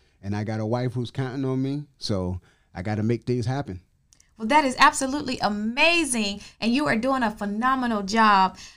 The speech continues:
Speaker 2: um, leading your family and leading the community and giving the information on how to build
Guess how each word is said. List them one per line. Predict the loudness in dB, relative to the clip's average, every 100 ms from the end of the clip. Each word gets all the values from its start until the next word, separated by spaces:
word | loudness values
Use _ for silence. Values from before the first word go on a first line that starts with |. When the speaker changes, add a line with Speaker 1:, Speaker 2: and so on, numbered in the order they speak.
| _ -2
Speaker 2:
um, | 0 2 -2 -6
leading | -8 -4 -2 -2 -2
your | -2
family | -4 -4 0 2 2 0 0 -2 -4
and | -4 -4
leading | -6 -10 -12
the | -8 -8
community | -8 -10 -10 -14 -16 -18 -20 -20 _ _ _ -6
and | -4 -4 -6
giving | -8 -12 -14 -18 -20 _ -20
the | -12
information | -6 -6 -6 -14 -16 -18 -20 -20
on | -14 -12
how | -12 -12 -2 2 2 2 -2 -10 _ _
to | -20
build | -20 -18 -10 -4 -4 -4